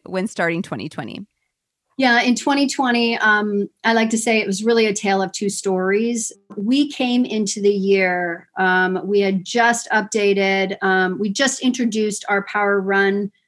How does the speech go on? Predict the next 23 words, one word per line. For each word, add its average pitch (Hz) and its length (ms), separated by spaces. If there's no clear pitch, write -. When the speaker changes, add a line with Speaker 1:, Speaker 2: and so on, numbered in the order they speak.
Speaker 2:
technology, 220 800
which 202 240
is 196 200
at 196 160
three 208 300
levels: 185 560
Power 202 340
Run, 196 420
Power 202 260
Run 185 200
Plus, 190 340
and 196 140
Power 190 260
Run 185 220
P 190 220
B. 202 440
We 233 80
had 220 160
just 262 320
introduced 233 540
that 202 180
new 196 160
technology. 180 1040